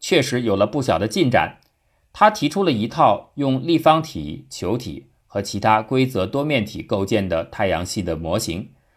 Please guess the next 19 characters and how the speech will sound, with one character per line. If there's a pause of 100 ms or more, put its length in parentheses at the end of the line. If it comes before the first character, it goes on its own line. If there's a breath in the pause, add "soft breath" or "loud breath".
(160)
发
表
在
《神
秘
的
宇
宙
地
理》
一
书
当
中。 (680)
正
是
这
本
书